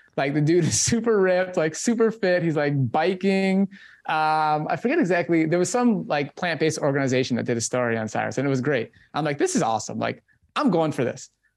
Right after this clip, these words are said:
So I hire this guy, Doug Graham, as my coach,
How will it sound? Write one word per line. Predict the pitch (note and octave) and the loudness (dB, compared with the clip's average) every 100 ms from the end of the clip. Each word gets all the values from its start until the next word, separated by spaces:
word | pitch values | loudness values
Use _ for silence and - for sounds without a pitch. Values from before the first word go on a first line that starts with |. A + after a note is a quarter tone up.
| _ - | _ -8
So | - G3+ | -2 0
I | F#3+ | 0
hire | E3+ E3 F#3 | -2 -2 0
this | G3+ G3 | 0 0
guy, | G3+ F3 | 0 0
Doug | F3+ E3 E3 | 0 0 0
Graham, | D3+ F#3+ B3 C#3+ C#3+ | 0 0 0 -2 -2
as | D3 | -2
my | D#3+ D#3+ | -2 -2
coach, | - B2 B3 - | -2 -2 -2 -8